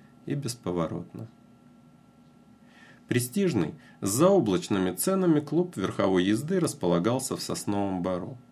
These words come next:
Чистый, смолистый воздух, тщательно охраняемая территория. За трассами внимательно следили, за лошадьми профессионально и заботливо ухаживали.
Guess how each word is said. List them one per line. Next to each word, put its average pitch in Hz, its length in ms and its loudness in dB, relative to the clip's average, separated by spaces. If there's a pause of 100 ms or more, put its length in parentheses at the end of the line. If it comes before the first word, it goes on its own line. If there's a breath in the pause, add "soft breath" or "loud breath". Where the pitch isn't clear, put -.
(440)
Чистый, - 480 -4
смолистый 107 580 2
воздух, 143 520 0 (340 loud breath)
тщательно 113 640 2
охраняемая 87 680 2
территория. 131 800 -2 (460 loud breath)
За 92 220 -6
трассами 92 500 2
внимательно 87 640 0
следили, 123 580 4
за 104 160 0
лошадьми 147 460 0
профессионально 95 840 2
и 80 60 -2
заботливо 90 600 0
ухаживали. 151 760 2